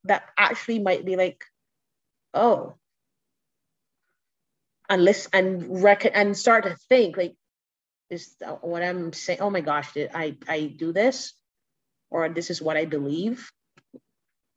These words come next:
You know, and, and you, you hope that's the case, but that will not always be the case. But what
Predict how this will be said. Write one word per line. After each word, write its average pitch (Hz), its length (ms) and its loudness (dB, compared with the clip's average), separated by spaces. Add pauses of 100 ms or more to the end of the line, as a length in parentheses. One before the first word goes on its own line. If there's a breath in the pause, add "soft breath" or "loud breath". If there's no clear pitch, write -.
You 233 80 2
know, 240 120 6
and, 233 160 0
and 233 220 4
you, 240 300 2
you 233 180 4
hope 269 320 6
that's 214 220 2
the 170 100 -8
case, 214 380 -2
but 196 140 0
that 190 140 2
will 175 120 0
not 180 200 -4
always 196 300 0
be 233 100 -6
the 226 100 0
case. 262 340 2
But 190 180 -4
what 220 260 0